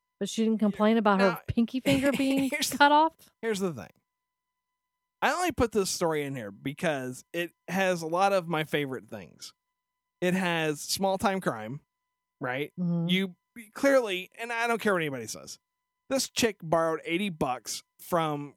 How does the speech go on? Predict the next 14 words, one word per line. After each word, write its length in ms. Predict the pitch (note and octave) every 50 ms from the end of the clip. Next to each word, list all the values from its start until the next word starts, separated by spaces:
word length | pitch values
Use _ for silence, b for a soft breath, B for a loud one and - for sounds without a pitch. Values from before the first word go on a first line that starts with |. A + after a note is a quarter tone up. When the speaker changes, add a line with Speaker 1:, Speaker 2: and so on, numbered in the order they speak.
| _ _
Speaker 2:
Crazy 380 | - - G3+ F#3 F3 E3+ F3 F3+
Pacheco, 560 | - F#3+ F3 - - D#3+ D3+ - - D3+ D3
the 100 | D3 D3
loan 260 | C#3 C3+ C3+ C3 B2 A#2+
shark, 420 | - - F2 F2+ - - - - _ _ _ _ _ _ -
right? 300 | C#3 B2+ C3 D#3+ E3 - _ _ _ _ _ _ _ _ _ _ _ _ _ -
I've 200 | - F3+ F3+ -
played 260 | - F#3+ F#3+ F3+ F3
Grand 240 | D#3 E3+ D#3+ D#3+ D3+
Theft 200 | D#3+ C#3+ - -
Auto. 300 | D3+ A#2+ G#2 F2+ E2+ - _ _ _ _ _ _ _ _ _ _ _ _ _ _ _ _ _ _ -
Uh, 240 | C#3 B2+ A#2 A#2 A2+ -
this 340 | D3 E3 D#3+ F3 F3 E3+ -
name 360 | F#3 F#3 F#3 F#3+ F#3+ F#3+ F3+